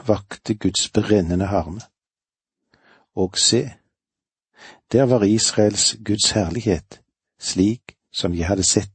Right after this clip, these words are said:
den i dalen. Han rakte ut noe som lignet en hånd. Gud er en ånd. Vi har her å gjøre med noe mer enn et legeme.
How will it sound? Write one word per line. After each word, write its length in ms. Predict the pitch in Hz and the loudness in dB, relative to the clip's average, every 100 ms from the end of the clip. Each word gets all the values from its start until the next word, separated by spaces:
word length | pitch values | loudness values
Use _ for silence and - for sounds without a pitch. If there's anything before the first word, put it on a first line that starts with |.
| - | -2
den 240 | 82 73 - _ _ _ _ _ - | -2 -4 -14 _ _ _ _ _ -12
i 100 | - | -6
dalen. 340 | 65 78 - _ _ _ _ _ _ _ _ _ _ _ _ _ _ _ _ - - - - - - - - - - | -6 -6 -10 _ _ _ _ _ _ _ _ _ _ _ _ _ _ _ _ -20 -18 -20 -20 -20 -20 -20 -20 -20 -6
Han 200 | 107 107 110 | 0 0 2
rakte 380 | 107 - - 127 | 0 -2 -4 0
ut 340 | 110 127 - | 0 0 0
noe 260 | 110 92 98 | 0 0 0
som 220 | 110 104 | 2 2
lignet 520 | 98 113 98 113 120 | 2 2 0 -2 0
en 140 | 120 | -2
hånd. 380 | 107 127 143 98 - _ _ _ _ _ _ _ _ _ _ _ _ _ _ _ - - - _ | 0 -2 -2 -4 -10 _ _ _ _ _ _ _ _ _ _ _ _ _ _ _ -20 -20 -20 _
Gud 480 | 87 110 180 - - | -2 -2 -4 -8 -2
er 180 | 131 107 | 0 2
en 140 | 90 | 2
ånd. 220 | 151 165 - - _ _ _ _ _ _ _ _ _ _ _ - - - _ | 2 -2 -6 -20 _ _ _ _ _ _ _ _ _ _ _ -20 -20 -20 _
Vi 100 | - | 0
har 200 | 107 101 | 2 2
her 220 | 113 117 120 | 2 2 2
å 40 | |
gjøre 420 | 110 110 90 95 | 4 2 2 -2
med 220 | 101 101 | -2 -2
noe 220 | 104 104 107 | 0 2 2
mer 300 | 104 127 101 | 4 2 2
enn 80 | 90 | -2
et 140 | 95 | -2
legeme. 480 | 92 85 - 131 | 0 0 0 -8